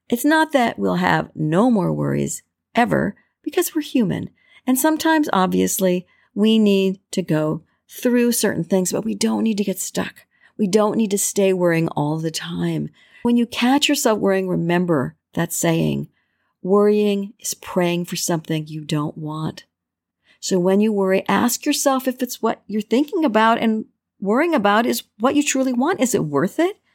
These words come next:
And think of the six steps or any of the other options I've given you and see what works best for you and try different things to see if you can let go of that worry.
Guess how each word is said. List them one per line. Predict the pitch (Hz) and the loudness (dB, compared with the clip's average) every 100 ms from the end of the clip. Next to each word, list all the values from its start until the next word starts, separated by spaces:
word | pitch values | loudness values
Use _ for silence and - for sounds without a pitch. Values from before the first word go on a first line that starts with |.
| _ _ _ - | _ _ _ -2
And | 247 | 0
think | 330 349 | 2 2
of | 381 | 0
the | - | -4
six | - 294 294 | -4 -2 -2
steps | - 285 269 - | -2 0 0 0
or | 196 | 2
any | 190 220 | 4 2
of | 220 | 2
the | 208 | 2
other | 202 214 - | 2 2 0
options | 165 165 - 180 185 196 | -2 -4 -4 -4 -2 -4
I've | - 180 | -4 0
given | 196 294 277 | 0 2 2
you | - | 2
and | 196 190 - - - | 0 -2 -4 -20 -8
see | - 339 | 0 2
what | 339 247 | 2 0
works | 254 247 | -2 -2
best | - 208 - | -4 -2 -4
for | - | -4
you | 165 156 160 147 - _ - - | -4 -2 -2 -2 -6 _ -14 -4
and | 196 | -2
try | - 220 214 220 220 _ _ _ | -2 -2 -2 0 -2 _ _ _
different | - - 277 - | -16 -2 -2 0
things | 110 - - - _ _ _ - | -2 -4 -8 -14 _ _ _ -4
to | 214 | 0
see | 214 | 4
if | 190 190 | 4 2
you | 185 | 0
can | 180 170 | 0 0
let | 170 | -2
go | 165 160 | -2 -6
of | 151 - | -6 -6
that | 147 - | -6 -4
worry. | 156 147 147 | -6 -6 -8